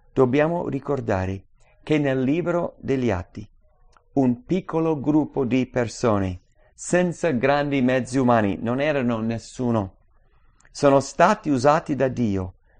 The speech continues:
per raggiungere una grande parte del mondo dell'epoca. Il nostro Dio è potente e maestoso e può fare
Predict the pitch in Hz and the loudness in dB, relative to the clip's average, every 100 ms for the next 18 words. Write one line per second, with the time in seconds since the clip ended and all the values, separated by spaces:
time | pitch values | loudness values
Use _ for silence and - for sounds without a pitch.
0 | _ 131 131 123 131 139 110 101 98 - | _ 2 2 2 2 0 2 0 -2 -8
1 | _ _ - - 135 123 110 127 123 135 | _ _ -20 -2 2 2 2 2 0 -2
2 | 123 120 - 117 110 - 101 92 - - | -4 -4 -2 0 0 -4 -6 -6 -8 2
3 | 113 107 107 101 92 92 _ _ 104 90 | 2 4 2 2 0 -4 _ _ -4 -4
4 | - - 95 - _ _ _ _ _ _ | -6 -12 -14 -16 _ _ _ _ _ _
5 | _ _ 135 131 131 139 170 156 - 123 | _ _ 0 2 2 2 0 -2 -8 -10
6 | 104 92 87 87 87 - _ _ _ _ | -8 -6 -6 -8 -12 -18 _ _ _ _
7 | _ _ _ _ _ _ 117 - 120 110 | _ _ _ _ _ _ -8 -4 -6 -4
8 | - 120 110 101 90 - - 104 104 101 | -4 -4 -4 -8 -10 -14 -10 -6 -4 -4
9 | - - 110 107 - - _ _ _ _ | -8 -6 -6 -6 -10 -20 _ _ _ _
10 | _ _ _ _ _ 113 - - 131 127 | _ _ _ _ _ -6 -6 -6 0 0
11 | 127 - _ - 117 113 110 | -2 -10 _ -4 -2 -4 -8